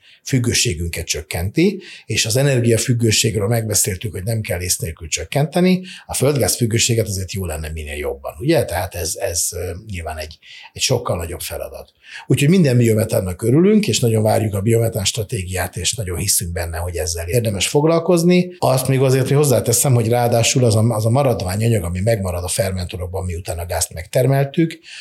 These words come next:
az pedig kiválóan hasznosítható a termőföldeken. Egy olyan trágyát kapunk, lényegében egyfajta műtrágyát, ha akarjuk, mert ez bio, tehát nem műtrágya.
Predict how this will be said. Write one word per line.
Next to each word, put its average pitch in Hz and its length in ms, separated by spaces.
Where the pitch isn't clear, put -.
az - 140
pedig 117 240
kiválóan 90 520
hasznosítható 95 600
a 78 80
termőföldeken. 139 1000
Egy 120 140
olyan 117 360
trágyát 117 440
kapunk, 120 360
lényegében 113 520
egyfajta 98 420
műtrágyát, 92 520
ha - 80
akarjuk, 98 360
mert 90 120
ez 92 80
bio, 98 320
tehát - 240
nem 95 160
műtrágya. 87 720